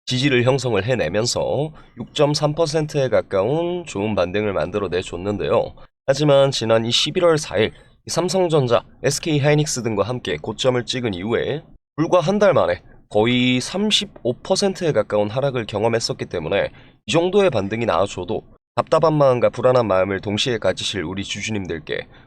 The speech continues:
오늘은 확신을 가지실 수 있도록 굉장히 좀 심도 있는 영상 준비해왔으니까 오늘 영상도 꼭 끝까지 집중을 좀 부탁드리겠고요.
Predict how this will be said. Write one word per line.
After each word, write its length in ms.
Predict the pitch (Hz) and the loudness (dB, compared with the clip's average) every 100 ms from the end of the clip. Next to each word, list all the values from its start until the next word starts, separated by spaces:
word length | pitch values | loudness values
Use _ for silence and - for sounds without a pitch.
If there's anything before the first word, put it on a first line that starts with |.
| _ | _
오늘은 480 | 131 139 151 175 180 - - _ - | 0 2 4 4 2 -4 -20 _ -6
확신을 400 | 202 - 214 190 | 0 2 2 4
가지실 400 | 117 104 107 120 | 2 0 -4 -4
수 160 | - | -4
있도록 560 | 82 - 113 87 127 - | -8 -4 -2 0 -2 -6
굉장히 420 | 110 104 107 98 | -6 -2 0 0
좀 200 | 90 104 | -2 -2
심도 320 | - 202 214 | -2 -2 0
있는 240 | 196 165 123 | 0 0 -2
영상 260 | 104 117 | -2 -4
준비해왔으니까 1000 | 113 110 104 123 87 - 90 78 127 76 - - - | -4 -6 0 0 0 -2 -8 0 0 0 -8 -20 -4
오늘 240 | 151 147 | 0 2
영상도 340 | 113 - 127 117 | 0 0 -2 -2
꼭 240 | - 175 | -2 -2
끝까지 420 | 202 - 190 127 | -4 0 0 0
집중을 440 | 107 - 131 123 107 | -6 -4 -2 -2 0
좀 180 | 113 | -4
부탁드리겠고요. 840 | 104 - 113 - 98 101 92 - - | -4 -6 -6 -6 -4 -4 -4 -4 -6